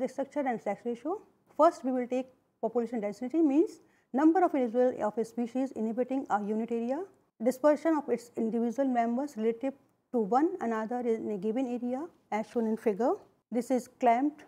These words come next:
regular and random. This figure also shows the details of population dispersion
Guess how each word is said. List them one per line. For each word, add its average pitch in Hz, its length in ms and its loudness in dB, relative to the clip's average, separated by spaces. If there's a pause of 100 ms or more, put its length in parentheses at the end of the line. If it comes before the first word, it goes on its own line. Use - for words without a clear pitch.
regular 233 420 0
and 233 360 -4
random. 233 320 2 (320)
This 311 160 0
figure 311 260 2
also 294 220 0
shows 277 300 -2
the 254 80 2
details 269 520 -2
of 214 180 -2
population 233 520 -2
dispersion 214 500 -6